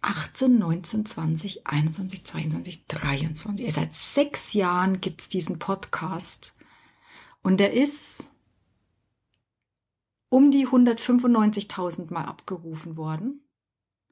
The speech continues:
Find ich schon ziemlich cool.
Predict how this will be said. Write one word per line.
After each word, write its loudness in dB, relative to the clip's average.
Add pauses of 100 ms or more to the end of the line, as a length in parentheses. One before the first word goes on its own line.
(1300)
Find 4
ich 0
schon 0
ziemlich 0
cool. 2